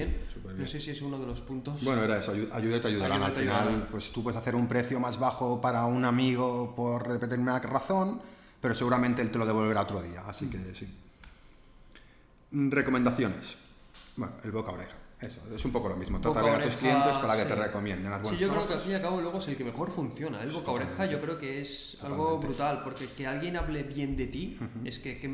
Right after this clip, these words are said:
Speaker 1: mejor carta de
Speaker 2: Claro.
Speaker 1: presentación que esa,
Speaker 2: Sí,
Speaker 1: o
Speaker 2: sí,
Speaker 1: sea,
Speaker 2: nosotros,
Speaker 1: sí, sí.
Speaker 2: que sé, yo, pf, no todos, evidentemente no todos, pero es que la mayoría de
Speaker 1: Al
Speaker 2: clientes
Speaker 1: inicio,
Speaker 2: que hemos sacado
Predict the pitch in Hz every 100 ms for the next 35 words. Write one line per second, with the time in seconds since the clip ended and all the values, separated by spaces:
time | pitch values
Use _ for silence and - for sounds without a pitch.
0 | 139 - 151 151 151 151 143 143 139 135
1 | 101 139 127 156 156 131 139 - 143 120
2 | 120 117 113 147 143 - - - - -
3 | 135 120 131 123 - - 120 120 127 139
4 | - - - 110 110 104 98 98 98 101
5 | 113 113 131 104 107 101 - 95 98 107
6 | 95 98 101 101 104 113 185 175 147 143
7 | 135 156 151 104 135 160 - 120 139 196
8 | 233